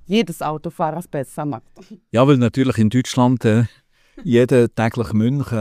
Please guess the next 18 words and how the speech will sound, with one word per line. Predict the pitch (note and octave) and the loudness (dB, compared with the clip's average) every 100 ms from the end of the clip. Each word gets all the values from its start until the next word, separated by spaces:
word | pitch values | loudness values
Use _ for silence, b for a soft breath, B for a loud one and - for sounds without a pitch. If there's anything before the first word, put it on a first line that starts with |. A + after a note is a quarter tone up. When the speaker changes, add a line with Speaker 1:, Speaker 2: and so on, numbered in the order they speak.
| G#2 F#2+ | -4 -4
Speaker 2:
Hamburg | G2 A#2+ B2+ G#2+ G#2 - | -2 -2 -2 -2 -4 -6
zweimal | A2 G#2+ A2+ G2+ G#2 G#2 G2 | -4 -2 0 0 -2 -4 -4
hin | E2+ A2 | -2 -2
und | G2+ | -2
her | F#2+ G2+ | -4 -6
fährt, | C3 F2+ D#2 - | -6 -8 -10 -12
oder? | F#2 G2 | -8 -6
Das | G#2+ F2 F2+ | -6 -8 -10
ist | F2+ | -6
ja | F#2+ | -8
klar, | - G#2 F2 | -4 -6 -4
also | F2+ F2+ | -6 -6
gefühlt | G2 - G#2 E2 - | -6 -2 -2 -4 -6
mindestens. | F2+ D#2+ D#2+ - | -6 -6 -8 -6
Speaker 1:
Gefühlt | E3+ F#3 C#3+ | 0 0 -2
Speaker 2:
Ja. | - A#2+ | -2 0
Speaker 1:
zumindest, | E3 C#3+ B2 - - | 0 -2 -8 -12 -8
genau. | F#3+ D3 B2+ | -4 -2 -4